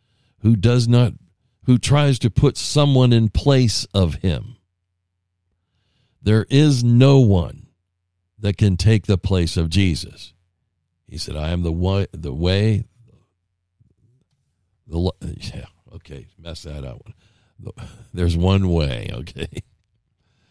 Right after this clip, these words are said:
<clears throat> Goodness gracious, Tom. Anyway, truth, the way, the way, the truth, and the life. You have to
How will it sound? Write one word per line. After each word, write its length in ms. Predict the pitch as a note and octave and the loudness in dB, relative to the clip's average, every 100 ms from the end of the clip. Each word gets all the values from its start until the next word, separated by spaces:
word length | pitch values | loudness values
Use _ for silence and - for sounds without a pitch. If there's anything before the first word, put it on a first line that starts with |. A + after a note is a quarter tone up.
| _ _ _ _ _ _ - - | _ _ _ _ _ _ -6 2
<clears throat> 300 | D3+ A2 E2 - - _ _ _ _ _ _ _ _ _ _ _ _ _ _ _ _ _ _ _ - | 4 2 0 -14 -20 _ _ _ _ _ _ _ _ _ _ _ _ _ _ _ _ _ _ _ -14
Goodness 260 | - - | -14 -12
gracious, 480 | - - - - - | -14 -12 -10 -12 -14
Tom. 320 | - - F#2+ - - _ _ _ _ - | -14 -14 -16 -20 -20 _ _ _ _ -4
Anyway, 540 | A#2 G2+ F2 E2 D#2+ _ _ _ _ _ _ _ _ _ _ _ _ _ | -2 0 -2 -6 -10 _ _ _ _ _ _ _ _ _ _ _ _ _
truth, 380 | - D3 C3 - _ _ _ _ | 2 4 2 -4 _ _ _ _
the 80 | F#2+ | -10
way, 400 | F2+ F#2 F2 E2+ - _ _ | -6 -4 -4 -6 -12 _ _
the 120 | D#2 | -14
way, 200 | F2 F#2 | -8 -6
the 80 | E2+ | -6
truth, 300 | - F2 F2 | -8 -10 -10
and 80 | D#2 | -12
the 40 | |
life. 320 | D2+ D#2 C#2+ _ _ _ _ _ _ _ _ _ - | -10 -10 -10 _ _ _ _ _ _ _ _ _ -4
You 260 | C3+ D#3 C3 | 2 4 4
have 540 | - A#2 D#3+ D#3 - | 0 0 0 -2 -6
to 440 | - B2 G2 B1 | 0 2 2 -2